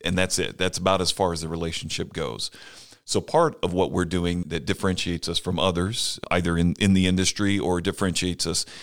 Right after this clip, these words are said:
in business, is that we want to create a partnership with our clients. And we've got a number of clients that we've been working with for years, uh, even decades, that, and, and im-, helping them improve their business. And technology has changed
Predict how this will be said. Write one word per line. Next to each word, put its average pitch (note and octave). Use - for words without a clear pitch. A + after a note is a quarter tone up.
in E2+
business, F#2
is D#2+
that E2+
we A2+
want G2+
to F2
create F2
a E2
partnership E2
with F2
our E2
clients. D#2
And F#2
we've G#2+
got G#2
a F#2+
number G2
of E2+
clients G2
that E2
we've A2
been F2
working E2+
with E2
for -
years, D2+
uh, D#2+
even F2+
decades, D#2
that, E2+
and, F2+
and F2+
im-, F2
helping G2+
them F2
improve E2+
their E2
business. E2
And A2
technology G#2+
has D#2+
changed E2+